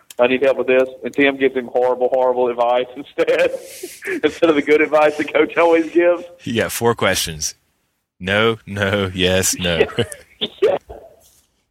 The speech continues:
Speaker 1: It's like the exact anti-Coach Taylor. It's like Tim Campion, man. <laughs> Everything he does is wrong.
Speaker 2: You know, and Tim had almost,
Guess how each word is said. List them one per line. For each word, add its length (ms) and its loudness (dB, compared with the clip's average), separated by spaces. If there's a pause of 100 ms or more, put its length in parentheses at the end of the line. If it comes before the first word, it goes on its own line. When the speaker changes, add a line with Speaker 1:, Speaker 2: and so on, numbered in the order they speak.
(640)
Speaker 1:
It's 260 0
like 180 2
the 160 2
exact 480 2
anti-Coach 840 4
Taylor. 300 4
It's 360 -12
like 260 -2
Tim 200 2
Campion, 680 -2
man. 320 2 (360)
<laughs> 1000 -10
Everything 380 2
he 120 0
does 240 2
is 120 -6
wrong. 460 2 (1700)
Speaker 2:
You 120 -4
know, 120 4
and 160 2
Tim 200 2
had 100 4
almost, 380 0